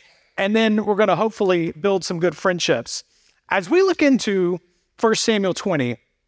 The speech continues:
I think what's gonna come out today is this idea that, uh, y'all, on friendship that I believe is God's greatest gift here on earth.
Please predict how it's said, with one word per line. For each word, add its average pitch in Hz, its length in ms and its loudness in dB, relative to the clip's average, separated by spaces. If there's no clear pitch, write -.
I 180 100 0
think 359 220 2
what's 320 160 0
gonna 240 180 2
come 202 200 -2
out 190 200 0
today 139 400 0
is 190 320 0
this 196 340 0
idea 180 420 2
that, 156 340 0
uh, 175 140 -4
y'all, 180 340 2
on 214 220 2
friendship 214 420 0
that 170 100 2
I 196 120 2
believe 226 480 2
is 170 220 -2
God's 170 540 0
greatest 202 680 0
gift 190 340 0
here 190 380 0
on 151 200 0
earth. 123 340 -8